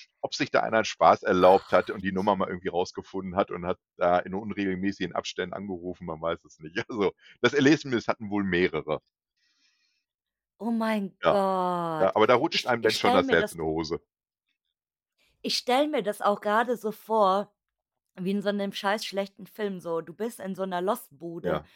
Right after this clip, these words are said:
Speaker 2: und es ist alles staubig und
Speaker 1: Ja.
Speaker 2: es ist kein Strom
Speaker 1: Ja.
Speaker 2: und keine Ahnung, du bist da
Speaker 1: Ja.
Speaker 2: alleine und es ist still
Speaker 1: Ja.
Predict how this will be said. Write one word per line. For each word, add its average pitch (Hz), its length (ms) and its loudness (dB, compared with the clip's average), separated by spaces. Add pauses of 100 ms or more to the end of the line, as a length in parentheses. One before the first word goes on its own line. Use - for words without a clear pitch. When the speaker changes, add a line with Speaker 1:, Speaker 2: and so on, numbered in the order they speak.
(240)
Speaker 2:
und 175 160 -10
es 175 160 -10
ist - 200 -14
alles 202 300 -4
staubig 226 640 0
und 175 100 2
Speaker 1:
Ja. 175 40 0
Speaker 2:
es - 140 -10
ist - 240 -14 (380)
kein 226 300 -4
Strom 220 580 0
Speaker 1:
Ja. - 0 -
Speaker 2:
und 196 240 -4
keine 196 280 -6
Ahnung, 196 260 -6
du 180 60 -14
bist 196 240 -16
da 196 80 2 (420)
Speaker 1:
Ja. 240 160 0
Speaker 2:
alleine 208 40 -2
und 185 140 -4
es 190 160 -10
ist 185 140 -14
still 202 440 -4
Speaker 1:
Ja. - 60 -8